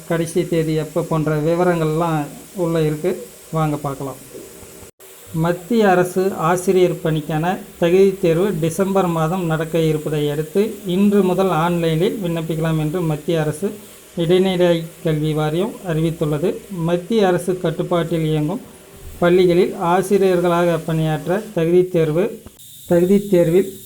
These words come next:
தேர்ச்சி பெற வேண்டும் என்று மத்திய அரசு தெரிவித்துள்ளது. இதையடுத்து, இந்த ஆண்டுக்கான தகுதி தேர்வு இரண்டாயிரத்தி இருபத்தொன்னு டிசம்பர் முதல் இரண்டாயிரத்தி இருபத்திரெண்டு ஜனவரி மாதத்துக்குள் நடத்தப்படும் என்று மத்திய கல்வி அமைச்சகம் தெரிவித்திருந்தது.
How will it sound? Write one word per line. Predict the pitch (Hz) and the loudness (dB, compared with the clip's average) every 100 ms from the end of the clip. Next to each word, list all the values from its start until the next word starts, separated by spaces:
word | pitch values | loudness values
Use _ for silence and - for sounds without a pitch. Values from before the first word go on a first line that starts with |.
| - | -4
தேர்ச்சி | 185 190 190 170 | 2 2 2 -2
பெற | 170 156 | 0 0
வேண்டும் | 156 156 175 269 - - - - | 0 0 0 -2 -8 -20 -20 -16
என்று | 247 180 165 165 | -6 -2 0 0
மத்திய | 165 - 185 | 0 0 2
அரசு | 180 160 170 156 - | 2 0 -2 -4 -2
தெரிவித்துள்ளது. | 170 175 180 165 156 180 - - - - - - - | 0 2 2 0 2 2 0 -4 -16 -20 -20 -20 -4
இதையடுத்து, | 175 196 208 202 196 208 | 2 4 6 4 4 2
இந்த | 190 165 | 2 2
ஆண்டுக்கான | 160 180 185 - 160 185 - - | 0 0 -2 -2 -4 -4 -6 -4
தகுதி | 170 175 185 | 2 2 2
தேர்வு | - 156 170 208 - | 2 0 -2 -4 -6
இரண்டாயிரத்தி | - 165 175 180 170 165 165 | -2 -2 2 2 2 0 -2
இருபத்தொன்னு | 165 165 165 180 220 165 | -2 -2 -2 -2 -6 -4
டிசம்பர் | 165 160 185 175 | -4 -2 -2 0
முதல் | 165 156 214 285 - - - - - - - - | -2 -2 -2 -4 -10 -14 -14 -20 -20 -20 -20 -2
இரண்டாயிரத்தி | 170 180 190 185 160 170 160 | 0 2 2 2 2 0 2
இருபத்திரெண்டு | 180 175 160 165 202 220 160 | 0 0 -2 0 -2 -4 -4
ஜனவரி | 170 175 180 175 | -2 0 2 2
மாதத்துக்குள் | 160 156 151 165 185 165 | 0 -2 -2 -2 0 0
நடத்தப்படும் | 156 156 165 165 151 | -2 -4 -4 -2 -2
என்று | 151 151 151 | -2 -2 -2
மத்திய | 151 143 170 165 147 - | -2 -4 -2 -2 -2 -4
கல்வி | 160 160 156 | -4 -2 -2
அமைச்சகம் | 147 135 156 196 - - - - - - - | -2 -4 -6 -6 -8 -18 -20 -20 -20 -10 -2
தெரிவித்திருந்தது. | 165 170 165 156 147 156 | 2 2 0 -2 -2 0